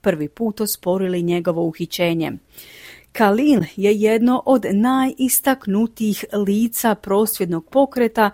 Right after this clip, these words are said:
koji je izbio kao odgovor na izraelsko vođenje rata u Gazi. On je uhićen i ranije ovog mjeseca prebačen u Luizijanu, što je izazvalo val novih prosvjeda.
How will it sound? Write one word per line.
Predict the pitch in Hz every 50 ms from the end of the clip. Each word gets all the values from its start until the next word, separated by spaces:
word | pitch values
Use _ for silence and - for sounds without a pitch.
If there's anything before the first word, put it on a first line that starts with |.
| - - - - _ _
koji | - - 311 302 277 247
je | 220 185 165 170
izbio | 175 175 175 180 208 220 214 208
kao | 214 - 226 226 240 247 - -
odgovor | 220 202 185 175 180 208 202 202 208 214 208
na | 220 233 226
izraelsko | 202 190 202 214 208 220 202 190 - - - 196 185
vođenje | 180 170 175 202 220 226 208 - 202 190 185 175
rata | 170 185 208 214 - - 185
u | 170
Gazi. | 170 190 196 202 202 190 170 170 151 147 - _ _ - - - - - - _
On | 349 311
je | 240 170
uhićen | 165 160 - - 262 269 - - 330 330 320 320 320 -
i | 294 240 180
ranije | 151 123 - 226 269 277 247 208 202
ovog | 202 190 175 160 156 160 - _ _ _ -
mjeseca | 165 165 160 - - - 240 247 - - 294
prebačen | 285 - 202 180 175 185 180 196 196 190 - - 226 196 - -
u | 214 208 208 -
Luizijanu, | 208 202 208 196 196 196 180 175 185 196 208 226 240 233 208 165 151 - - _ - - - - - _
što | _ - - - 320 294
je | 269 247
izazvalo | 226 202 214 202 185 190 196 180 180 180
val | 170 180 180 180 185 190
novih | 180 180 175 170 165 160 -
prosvjeda. | - - 175 165 170 - - - 156 - 151 139 139